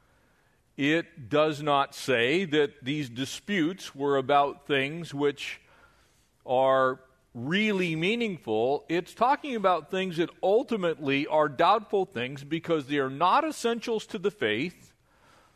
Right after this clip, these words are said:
They're clearly not prohibited in Scripture.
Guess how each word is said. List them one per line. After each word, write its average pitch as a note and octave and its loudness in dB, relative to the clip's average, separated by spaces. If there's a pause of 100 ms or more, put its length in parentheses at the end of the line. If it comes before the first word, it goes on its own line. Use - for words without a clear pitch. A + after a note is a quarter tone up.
(200)
They're D3+ 2
clearly F3+ 0
not E3 0
prohibited G3+ 0
in C3+ -4
Scripture. B2 -6